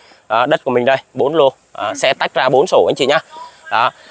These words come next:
Rồi, anh chị yêu thích một lô cũng được, hai lô cũng được, ba lô cũng được, mua lô nào bán lô đó anh chị nhá. À, anh chị yêu thích thì alo ngay em Hải, em gửi cái sổ qua cho anh chị mình xem. Sổ tổng á, sổ tổng của bốn cái lô này. Rồi là em gửi cái sơ đồ phân lô cho anh chị mình xem từng lô nha.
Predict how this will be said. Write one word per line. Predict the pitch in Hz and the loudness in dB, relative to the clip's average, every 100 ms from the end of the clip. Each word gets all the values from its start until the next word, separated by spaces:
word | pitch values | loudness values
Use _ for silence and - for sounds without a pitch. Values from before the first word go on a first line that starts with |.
| - | 2
Rồi, | 160 | 2
anh | 143 175 | 2 0
chị | 180 | 0
yêu | - 175 | 2 2
thích | 220 | 0
một | 180 151 | 2 2
lô | 160 160 | 4 4
cũng | 165 | 2
được, | 180 143 | 2 2
hai | 165 156 | 2 2
lô | 160 | 2
cũng | 151 165 | 2 2
được, | 160 127 | 0 2
ba | 151 | 2
lô | 156 151 | 4 2
cũng | 165 | 2
được, | 180 139 147 | 2 2 2
mua | 156 | 4
lô | 156 151 | 6 4
nào | 135 | 4
bán | 117 131 | 2 2
lô | 165 156 | 2 4
đó | 147 | 4
anh | 175 | 4
chị | 160 151 | 2 0
nhá. | 165 | 0
À, | - 135 | -2 -4
anh | 131 | -4
chị | 147 127 | -2 0
yêu | 147 | 0
thích | - - | 0 -2
thì | |
alo | 131 151 147 | 0 2 2
ngay | 147 | 2
em | 143 147 | 0 0
Hải, | 120 | 0
em | 117 147 | 0 2
gửi | 123 95 | 2 2
cái | 156 | -2
sổ | - 113 85 | 2 2 4
qua | 123 135 | 2 2
cho | 135 | 0
anh | 143 | 0
chị | 131 | -2
mình | 120 | -2
xem. | - 143 - - | -2 -2 -4 -10
Sổ | - 202 - | 0 0 2
tổng | 127 98 | 2 2
á, | - - | -2 -4
sổ | - 117 | -4 -2
tổng | 139 107 104 | 0 0 0
của | 110 120 | 0 2
bốn | 139 190 | 2 4
cái | |
lô | 175 160 | 4 4
này. | 120 - - - | 2 -4 -12 -2
Rồi | 147 | 2
là | 135 | 4
em | 151 | 2
gửi | 151 110 | 2 2
cái | 151 | 0
sơ | - 160 | 0 2
đồ | 151 131 | 4 4
phân | 151 | 2
lô | 151 147 | 4 4
cho | 143 | 4
anh | 147 | 0
chị | 135 | -2
mình | 135 | -2
xem | 156 143 | -4 -2
từng | 139 | 0
lô | 139 147 | 4 4
nha. | 151 | 2